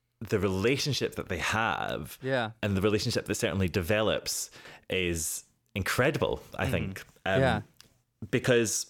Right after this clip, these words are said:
Speaker 1: what I always like to look at, and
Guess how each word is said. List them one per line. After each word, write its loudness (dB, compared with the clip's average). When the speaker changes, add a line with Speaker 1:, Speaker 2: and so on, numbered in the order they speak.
Speaker 1:
what 6
I 4
always 6
like 2
to 0
look 2
at, 0
and 4